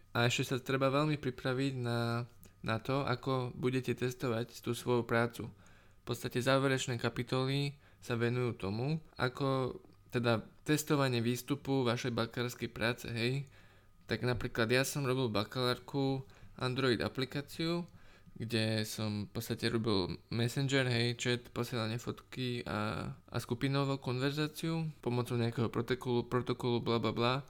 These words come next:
No a môj výstup mal byť taký napríklad, že ako, ako rýchlo, že, teda, že koľko maximálne užívateľov môže byť prihlásených,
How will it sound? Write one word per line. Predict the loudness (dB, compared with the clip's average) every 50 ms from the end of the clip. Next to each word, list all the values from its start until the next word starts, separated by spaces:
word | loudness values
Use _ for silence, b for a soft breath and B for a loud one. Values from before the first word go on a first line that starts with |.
| -14 -16 -12
No | -6 -2 0 0 0 0
a | 0 0 0 2 0 0 -2 -6 -10 -18 -12
môj | -4 0 2 2 2
výstup | 2 0 -2 -2 -2 -2
mal | -2 0 0 0 0
byť | 0 0 -2
taký | -2 -4 -4 -2 -2
napríklad, | -2 -2 -2 -2 -4 -6 -2 0 0 0 2
že | 0 0
ako, | 0 0 0 -2 -2 -2 0 0 0 0 -4 B B B B B B B B B B B -6
ako | -4 -4 -2 0 0
rýchlo, | 2 2 0 -2 -2 -2 -2 -2 -2 -2
že, | -2 0 -2 -2 -2
teda, | -2 -2 2 4 4 4
že | 4 4
koľko | 4 4 4 4 2 2 2 2 2 0 -4 -6 -8 -10 -8 -6
maximálne | -2 0 0 -2 -2 -2 -4 -2 -2 0 0
užívateľov | -2 -2 0 0 0 0 0 0 -2 -2 0 0 -2
môže | -2 -4 -4
byť | -4 -4 -6 -6 -10 -12
prihlásených, | -8 -4 -2 -2 0 0 -2 -2 -2 -4 -2 -2 0 -2 -2 -4